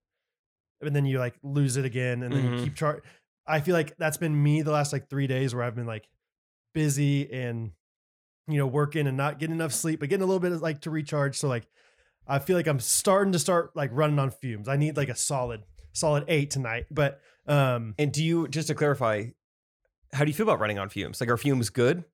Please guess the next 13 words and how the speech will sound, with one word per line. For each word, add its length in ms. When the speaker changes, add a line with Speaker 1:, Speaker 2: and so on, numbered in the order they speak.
Speaker 2:
Do 80
you 80
like 200
that? 340
Speaker 1:
No. 340
Speaker 2:
Oh, 160
okay. 320
Speaker 1:
Actually, 300
like, 160
you're, 180
you're, 140
like, 160
serious? 340